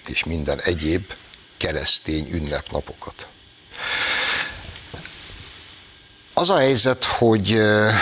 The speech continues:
lehet, hogy most mi ezen csodálkozunk, de még egyszer mondom, egyfelől a nagy francia forradalom, a felvilágosodás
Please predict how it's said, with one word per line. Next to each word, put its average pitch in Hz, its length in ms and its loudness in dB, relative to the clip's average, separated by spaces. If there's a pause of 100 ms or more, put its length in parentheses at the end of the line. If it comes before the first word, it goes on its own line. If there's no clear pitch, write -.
(1800)
lehet, 160 320 4
hogy - 140 4
most 95 200 2
mi 98 140 4
ezen 85 240 2
csodálkozunk, 87 1120 0 (580)
de 95 280 2 (180)
még 117 200 0
egyszer 87 320 0
mondom, 80 380 -4 (180)
egyfelől 147 800 2 (920)
a - 80 -2
nagy 143 200 4
francia 117 480 2
forradalom, 95 840 2
a - 80 -2
felvilágosodás 95 1500 2